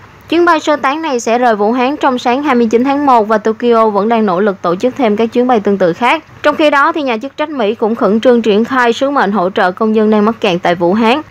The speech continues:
Trong ngày hai mươi tám tháng một thì một, một chuyến bay thuê ban đầu của Mỹ được lên kế hoạch rời Vũ Hán vào ngày hai mươi tám tháng một để đưa các nhân viên lãnh sự và một số công dân Mỹ về nước.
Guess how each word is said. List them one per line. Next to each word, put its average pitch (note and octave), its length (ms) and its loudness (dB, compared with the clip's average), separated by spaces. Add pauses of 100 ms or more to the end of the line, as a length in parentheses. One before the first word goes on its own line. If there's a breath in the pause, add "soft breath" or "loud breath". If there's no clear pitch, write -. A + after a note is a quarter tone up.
(140)
Trong C#4+ 160 2
ngày B3+ 120 2
hai B3+ 100 2
mươi B3+ 100 0
tám C4+ 200 -2
tháng D#4 200 -4
một A#3+ 240 4
thì A3+ 80 -4
một, G#3 240 -4
một A#3 100 0
chuyến C#4+ 260 -4
bay D4 180 0
thuê C4+ 280 -2
ban C4 200 0
đầu A#3 200 0
của G#3+ 160 -2
Mỹ A3+ 300 2
được A3+ 280 2
lên A#3 200 0
kế B3+ 120 0
hoạch B3 260 -2
rời G#3 260 2
Vũ F#3 240 -2
Hán A#3+ 240 0
vào C4+ 120 0
ngày A3 160 0
hai A3 120 0
mươi A3 140 2
tám A3 220 0
tháng C#4 200 -2
một A#3 180 2
để F#3+ 140 2
đưa A#3+ 240 4
các C4 120 -2
nhân B3+ 260 2
viên A3+ 180 4
lãnh G3+ 140 0
sự F#3+ 300 2
và G3+ 120 2
một F#3 200 0
số A3+ 180 0
công A#3+ 240 0
dân G#3 200 2
Mỹ F3+ 160 0
về G#3 180 2
nước. C4 260 4